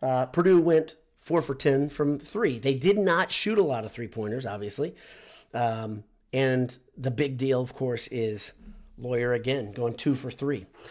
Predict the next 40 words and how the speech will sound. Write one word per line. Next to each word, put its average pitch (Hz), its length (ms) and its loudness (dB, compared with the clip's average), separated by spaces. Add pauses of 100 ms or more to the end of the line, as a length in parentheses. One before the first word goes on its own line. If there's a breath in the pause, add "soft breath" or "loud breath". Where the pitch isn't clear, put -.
(260 loud breath)
Uh, 107 560 -8 (220)
Mason 196 400 6
Gillis. 151 320 4
So, 135 120 -4
so 165 160 2
if 196 80 0
I'm 226 100 4
gonna 214 120 6
give 180 180 4
an, 156 120 4
uh, 135 320 -4
unsung 165 540 4
hero 151 400 6
award 151 400 4
to 135 80 0
a - 20 -2
couple 135 300 -2
guys, 127 500 -4 (520 loud breath)
um, 113 480 -6 (320 soft breath)
I'm 127 220 -2
probably 185 420 4
gonna 160 180 4
give 147 180 6
one 135 200 4
out 139 220 4
to 127 80 0
Mason 127 360 0
Gillis 123 300 0
'cause 117 140 -6
he 139 60 2
made 143 200 4
a 117 40 -4
couple 135 320 -2
key 196 280 0
plays. 233 560 4 (400 loud breath)
Um, 120 580 -2 (100)
he 135 180 -4
had 131 540 4
one 139 360 0
three-pointer. 220 760 2